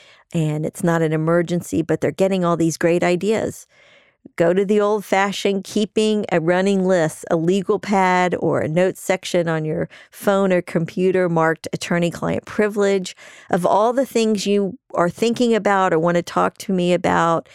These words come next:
at our next meeting or phone call, or choose to put it in just one email instead of stream of consciousness emails.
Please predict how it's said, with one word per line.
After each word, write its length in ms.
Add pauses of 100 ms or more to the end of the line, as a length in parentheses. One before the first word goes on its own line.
(300)
at 140
our 100
next 300
meeting 320
or 80
phone 340
call, 500 (340)
or 460
choose 380
to 80
put 220
it 140
in 140
just 240
one 420
email 560
instead 540
of 260
stream 420
of 180
consciousness 800
emails. 640